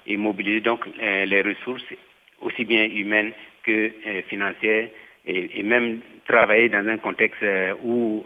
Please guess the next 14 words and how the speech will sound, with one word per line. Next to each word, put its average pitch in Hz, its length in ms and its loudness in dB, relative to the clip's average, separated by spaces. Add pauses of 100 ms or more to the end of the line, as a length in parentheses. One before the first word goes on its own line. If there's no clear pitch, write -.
euh, 95 240 -2
la, 95 260 0
la 104 120 -2
mobilisation 101 580 -2
des, 98 340 0
disons, 101 380 -4 (240)
la 117 100 8
logistique 113 580 2
n'est 107 100 2
pas 113 140 2
toujours 104 340 -6
la 95 100 -2
plus 117 180 -12
simple. 180 280 -2